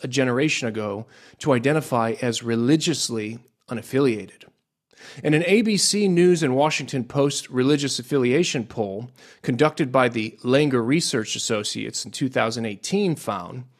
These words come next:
that young people age eighteen to twenty-nine are increasingly non-religious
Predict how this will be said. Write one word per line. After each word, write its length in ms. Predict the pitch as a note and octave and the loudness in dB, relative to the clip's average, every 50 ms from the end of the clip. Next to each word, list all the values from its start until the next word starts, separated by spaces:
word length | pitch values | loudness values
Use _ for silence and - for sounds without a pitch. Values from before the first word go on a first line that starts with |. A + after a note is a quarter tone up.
| _ - - - - - | _ -20 -20 -20 -8 0
that 140 | - C#3+ C3+ | 0 2 2
young 360 | D3+ D3+ F3 G#3+ C4+ D4 C4+ | 4 2 4 4 4 2 0
people 500 | - - B2+ G#2 - F2+ D2 C2 A#1+ - _ - | 0 0 -4 -4 -4 -8 -12 -12 -14 -16 _ 0
age 240 | G3 E3+ D#3 D3 - - | 2 2 2 2 0 -2
eighteen 380 | F#3+ A#3 B3+ - - C4 B3+ G3 | -2 -2 -2 -2 -2 -2 -2 -2
to 80 | F3+ | -2
twenty-nine 920 | E3+ - - G3+ F#3 E3+ D3+ D3 E3 G3+ F3+ A#2 G2 G2 A2+ A#2 A2+ - _ _ - | -6 -4 -2 0 0 0 0 0 0 0 0 -2 -4 -8 -10 -12 -14 -18 _ _ 0
are 160 | F3+ E3+ E3 | 0 2 2
increasingly 1000 | - G3+ F3+ F3 E3+ - - - - B3+ C#4+ C4+ C4 - - C4+ A#3+ A#3 A#3+ A#3+ A3+ | 2 2 0 0 0 -2 -8 -4 0 2 2 2 2 2 0 0 0 0 0 0 0
non-religious 1080 | G#3 G3 F#3+ F#3+ F#3 F#3 F3 F3 E3 E3 F3+ G3 D#3+ - - - - - - - | 2 0 2 2 2 2 2 2 2 2 2 0 0 -4 -8 -6 -6 -6 -6 -6